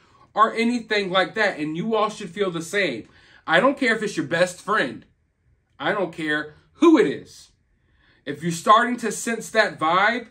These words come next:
separate yourself before it's too late. Well, like I was just saying, this family, they have this dark energy.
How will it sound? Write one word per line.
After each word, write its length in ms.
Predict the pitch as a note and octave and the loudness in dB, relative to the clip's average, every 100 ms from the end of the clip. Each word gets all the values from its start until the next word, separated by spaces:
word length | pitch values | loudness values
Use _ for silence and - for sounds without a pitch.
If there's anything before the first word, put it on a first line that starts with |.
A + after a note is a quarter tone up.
| _ _ _ _ | _ _ _ _
separate 720 | - - G3+ A#3 A3 G3+ - | -10 -2 -2 0 0 0 -2
yourself 400 | F3+ - E3 - | -6 0 0 0
before 320 | D#3+ C#3+ C#3 | -8 -4 -4
it's 120 | C3+ | -4
too 240 | - C#3+ C#3 | -8 -6 -2
late. 340 | G#3 C#3 - _ _ _ _ _ _ _ _ _ | -2 -4 -8 _ _ _ _ _ _ _ _ _
Well, 580 | C#3+ F#3+ G3 F#3 F3+ F3 D#3+ | -2 4 6 6 6 2 0
like 280 | B3+ F#4 C4 | 2 4 4
I 100 | G#3+ | 2
was 240 | F3 E3 | 0 -4
just 180 | D#3 - | -8 -8
saying, 360 | C#3 A#2+ G#2+ - _ _ - | -8 -8 -12 -20 _ _ -2
this 200 | E4+ - | -2 2
family, 380 | D#4+ C#4 B3+ | 4 6 4
they 180 | A3 D4+ | 0 -2
have 200 | E4+ D4+ | -2 -4
this 180 | A#3+ G3 | -4 -4
dark 320 | G3 G3+ G3 | 0 0 0
energy. 520 | F#3 F3+ C#3+ - E2 | -4 -6 -6 -10 -20